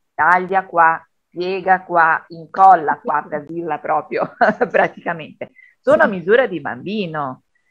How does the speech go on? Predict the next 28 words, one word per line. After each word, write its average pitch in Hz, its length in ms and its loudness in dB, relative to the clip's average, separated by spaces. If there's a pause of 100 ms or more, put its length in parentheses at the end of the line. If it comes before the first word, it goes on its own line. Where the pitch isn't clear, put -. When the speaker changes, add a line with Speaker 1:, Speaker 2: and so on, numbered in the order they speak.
(120)
Speaker 2:
Sì, 285 160 2
sì. 220 60 0
Speaker 1:
Quindi 143 420 -6 (220)
sono 254 460 2
veramente 185 600 -4
cose 180 520 0
che 196 340 -6
puoi 175 220 0
fare 165 300 4
anche 147 280 -8
tu, 240 340 -8 (120)
eh, - 220 -14
ovviamente 147 680 -12
con 151 140 -8
i 143 60 -12
tuoi 143 180 -8
bambini, 131 680 -10
e 170 200 -10
quindi 247 380 -10
sono 170 460 -8
semplici, 233 500 -6
Speaker 2:
Sì. 131 40 -10
Speaker 1:
veramente 185 800 -4
saranno 170 360 -2
a 180 80 -8
portata 151 460 -10
di 147 160 -14
tutte, - 500 -20